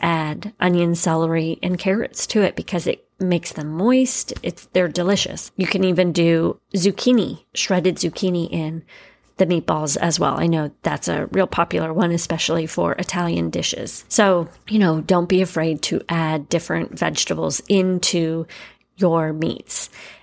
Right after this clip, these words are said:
And then another thing is your muffins and breads for snacks, for breakfast, for a little sweet treat after dinner.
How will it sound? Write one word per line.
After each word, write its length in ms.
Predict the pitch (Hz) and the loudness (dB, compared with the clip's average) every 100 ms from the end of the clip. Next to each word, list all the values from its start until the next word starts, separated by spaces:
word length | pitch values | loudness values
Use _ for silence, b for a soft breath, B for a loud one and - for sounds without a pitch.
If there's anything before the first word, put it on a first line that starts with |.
| B | B
And 180 | 208 208 | 4 4
then 360 | 208 208 196 - _ - | 4 2 -2 -6 _ 2
another 380 | 202 175 185 | 4 4 4
thing 360 | 185 190 180 185 | 2 2 2 0
is 500 | - 180 170 165 - _ _ | 0 0 0 -4 -8 _ _
your 380 | 202 180 170 170 | 0 2 4 2
muffins 580 | 165 160 - 170 160 - | 0 0 0 0 0 -4
and 280 | - 175 165 | -2 -2 -2
breads 580 | 165 160 - - - - _ _ _ _ | 0 -2 -2 -6 -8 -10 _ _ _ _
for 500 | - - 165 160 160 | -14 -8 -6 -4 -4
snacks, 640 | - - 175 165 - - | -4 0 2 0 0 -2
for 180 | - 160 | -2 -4
breakfast, 720 | 147 175 175 - 185 170 - | -2 -2 0 2 2 2 -2
for 480 | - 175 165 165 165 B B B B | -2 -4 0 0 0 B B B B
a 340 | 175 160 165 165 | 0 2 2 0
little 300 | 160 175 143 | 2 2 0
sweet 400 | - 202 196 - | -2 0 0 -2
treat 300 | - 190 - | -2 -2 0
after 360 | 175 170 - 165 | -2 -2 -4 -2
dinner. 560 | 165 254 240 226 220 | 2 2 2 0 -2